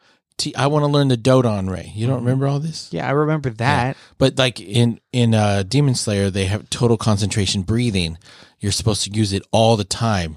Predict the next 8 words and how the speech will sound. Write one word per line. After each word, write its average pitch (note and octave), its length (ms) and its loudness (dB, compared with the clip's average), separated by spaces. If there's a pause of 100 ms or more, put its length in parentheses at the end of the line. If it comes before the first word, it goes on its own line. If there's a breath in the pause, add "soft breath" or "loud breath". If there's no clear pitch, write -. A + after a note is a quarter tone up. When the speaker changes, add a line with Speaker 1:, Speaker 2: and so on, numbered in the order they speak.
(120)
Speaker 1:
And F#2 140 -2
that's G2+ 200 0
how G#2+ 120 0
the G2+ 100 -2
most G2 320 -2
powerful G2+ 640 0
Demon G2+ 320 0
Slayers, E2+ 540 -2